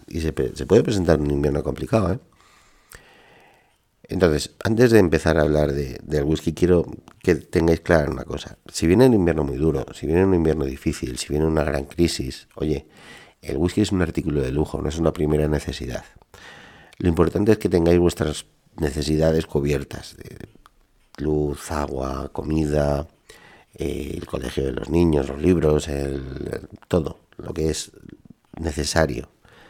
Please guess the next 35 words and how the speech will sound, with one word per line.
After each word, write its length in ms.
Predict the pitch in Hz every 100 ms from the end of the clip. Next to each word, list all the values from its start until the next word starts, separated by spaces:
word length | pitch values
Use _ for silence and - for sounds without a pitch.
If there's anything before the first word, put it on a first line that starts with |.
| _ -
El 120 | -
whisky 380 | 82 95 - 87
no 140 | 85
es 120 | 85
tan 160 | - 82
necesario. 680 | 71 87 - - - - -
Si 160 | - -
no 200 | 67 80
podéis 360 | 85 82 82 -
comprar, 600 | - 80 82 85 82 82 - - - - -
eh, 460 | 90 87 85 85 85
una 280 | - 87
botella 340 | 82 80 87 80
de 80 | 78
whisky, 380 | 82 85 98 95
pues 260 | - 71
no 100 | 73
la 80 | 73
compréis, 480 | 78 76 90 90 - _ _ _ _
¿vale? 320 | - - 92 - _ _ _ _ _ -
No 520 | 69 67 67 69 67
nos 240 | 80 80 78
volvamos 480 | 76 76 73 73 76
locos 320 | 71 73 73
tampoco. 500 | 78 71 67 - - _ - - - _
Yo 100 | 90
aquí 200 | 85 90
a 80 | 98
lo 100 | 92
mejor 180 | - 95
os 120 | 87
voy 100 | 87
a 80 | 82
dar 160 | 87
alternativas 800 | 95 82 76 78 - 101 92 85